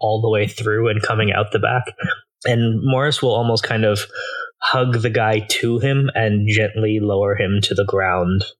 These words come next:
And when he sees that the man is instantly dead, he'll just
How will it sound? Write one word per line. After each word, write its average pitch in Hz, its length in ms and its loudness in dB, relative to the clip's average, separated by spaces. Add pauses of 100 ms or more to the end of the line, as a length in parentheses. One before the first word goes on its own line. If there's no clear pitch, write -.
(140)
And 113 160 2
when 113 120 0
he 110 120 0
sees 117 420 0
that 107 160 -2
the 117 80 0
man 104 520 2 (120)
is 101 640 -2
instantly 113 640 0
dead, 117 380 0 (600)
he'll 107 260 0
just - 440 -2